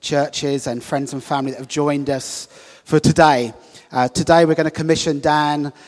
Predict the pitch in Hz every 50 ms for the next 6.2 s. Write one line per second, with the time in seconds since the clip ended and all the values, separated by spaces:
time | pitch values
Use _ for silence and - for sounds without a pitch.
0 | - - - 135 139 139 147 156 170 - - - - 147 151 160 165 165 - -
1 | - - - _ - - 131 131 - - - 196 170 180 - - 180 - - -
2 | 233 220 - - - 196 202 175 123 117 - - - - - - - - _ _
3 | - - - - 143 165 175 170 170 156 - 175 165 147 147 175 180 - - 156
4 | - 175 165 165 185 196 - 180 180 180 175 170 165 156 151 170 - - 170 160
5 | 156 - 196 180 170 - 147 147 - - - 170 156 151 156 170 - - - -
6 | - - -